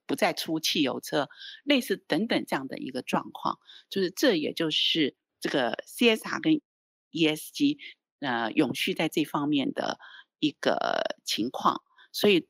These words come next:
对企业来讲，确实是有的时候会觉得有点头痛，“哇，这东西怎么那么多，包山包海，我要从哪里开始做？”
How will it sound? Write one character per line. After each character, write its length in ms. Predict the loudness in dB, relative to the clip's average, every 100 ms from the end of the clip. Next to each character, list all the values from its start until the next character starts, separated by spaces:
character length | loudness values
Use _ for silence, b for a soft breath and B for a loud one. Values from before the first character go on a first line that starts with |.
| 2
对 160 | 2
企 240 | 2 2 4
业 100 | 4
来 180 | 2
讲， 200 | 0 -2 -2 B B B
确 160 | 2 4
实 100 | 4
是 120 | 2 2
有 120 | 2 2
的 100 | 2
时 120 | 2
候 60 |
会 80 | 2
觉 120 | 4
得 80 | 4
有 120 | 4
点 240 | 4 4 2
头 220 | -2 -6
痛 200 | -4 -4 -2
，“哇， 140 | -2 -4 b
这 80 | 2
东 160 | 4 6
西 100 | 4
怎 100 | 2
么 80 | 0
那 80 | 2
么 100 | 2
多， 240 | 2 2
包 160 | 2 2
山 180 | 2
包 140 | 4 2
海， 200 | 2 -4 B B B
我 80 | 2
要 80 | 4
从 180 | 2
哪 140 | 2 0
里 100 | -2
开 180 | -2 -12
始 160 | -12 -8
做？” 280 | -8 -8